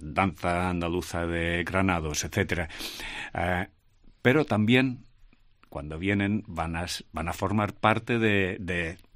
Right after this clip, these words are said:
del banco de alimentos, digamos. Su colaboración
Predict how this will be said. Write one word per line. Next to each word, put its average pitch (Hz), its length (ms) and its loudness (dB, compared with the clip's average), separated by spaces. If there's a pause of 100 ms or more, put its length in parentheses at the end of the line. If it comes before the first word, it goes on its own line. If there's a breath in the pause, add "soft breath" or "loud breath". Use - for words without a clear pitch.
(640 loud breath)
del 87 160 -6
banco 104 320 2
de 101 100 2
alimentos, 95 540 2
digamos. 80 440 -4
Su 90 180 -4
colaboración 110 960 0